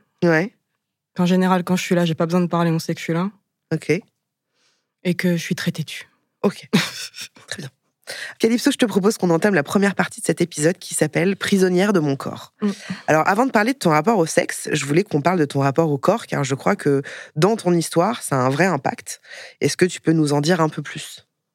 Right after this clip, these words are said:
Speaker 2: Ouais. Bon, je risque d'être un peu, euh,
Speaker 1: Vraiment, sens-toi libre, il n'y a pas de jugement, euh.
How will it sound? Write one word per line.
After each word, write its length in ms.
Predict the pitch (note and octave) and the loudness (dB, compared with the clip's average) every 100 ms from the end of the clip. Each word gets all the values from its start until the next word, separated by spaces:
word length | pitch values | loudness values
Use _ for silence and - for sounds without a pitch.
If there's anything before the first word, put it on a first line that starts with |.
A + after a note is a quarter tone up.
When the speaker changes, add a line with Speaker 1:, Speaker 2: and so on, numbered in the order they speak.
| - | -8
Speaker 2:
Ouais. 380 | E3+ E3 F#3 E4+ _ _ _ _ - | -4 -2 -2 -4 _ _ _ _ -8
Bon, 120 | E3 | -6
je 120 | E3 | -2
risque 260 | G3+ - F#3+ | -2 -2 -4
d'être 240 | D#3+ - | -4 -2
un 80 | F3+ | -4
peu, 160 | - E3+ | -2 -2
euh, 220 | D#3 C#3+ C#3+ D3+ - _ _ _ - - _ _ - | -2 -2 -4 -6 -10 _ _ _ -20 -20 _ _ -8
Speaker 1:
Vraiment, 320 | C#3+ F3 G3+ | 0 2 2
sens-toi 380 | A3 - G#3 G3 | 2 0 2 2
libre, 180 | F3+ F#3 | 2 2
il 40 | E3+ | 2
n'y 60 | |
a 80 | D3+ | 2
pas 120 | D#3+ | 2
de 160 | D#3 D3+ | 2 0
jugement, 560 | D3 C#3+ D3 C#3+ E3 | 0 -2 -2 0 -2
euh. 60 | - | -2